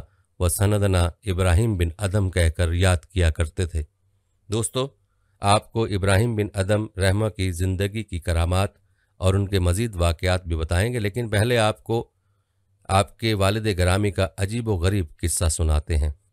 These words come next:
याद रहे कि आपके वालिद बुजुर्गवार का नाम अधम था और उन्हें अधम कलंदर के नाम से जाना जाता है। वो तारकुद्दुनिया कलंदरों की मजालिस में शिरकत किया करते थे। उन्होंने बलख शहर के बाहर एक ऐसा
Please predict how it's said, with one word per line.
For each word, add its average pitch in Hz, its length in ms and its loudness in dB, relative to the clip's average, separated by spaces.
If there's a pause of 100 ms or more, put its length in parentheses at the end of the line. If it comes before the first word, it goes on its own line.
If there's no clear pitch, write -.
(160)
याद 110 320 4
रहे 123 200 0
कि 139 140 -6
आपके 117 600 0
वालिद 101 460 0 (160)
बुजुर्गवार 95 640 0
का 87 140 -2
नाम 90 360 0
अधम 101 380 0
था 110 240 -2 (220)
और 95 160 -2
उन्हें 101 360 0
अधम 98 400 0 (120)
कलंदर 110 440 0
के 95 140 -2
नाम 95 260 2
से 87 140 -2
जाना 90 280 2
जाता 85 320 0
है। 80 140 2 (300)
वो 98 80 -2
तारकुद्दुनिया 127 840 2
कलंदरों 117 580 0
की 131 200 -6
मजालिस 107 540 2
में 110 120 0
शिरकत 104 420 -2
किया 101 240 0
करते 90 340 -2
थे। 104 160 0 (100)
उन्होंने 110 440 0
बलख 107 340 -2
शहर 98 280 2
के 98 140 -2
बाहर 95 260 2
एक 92 180 -2
ऐसा 104 340 0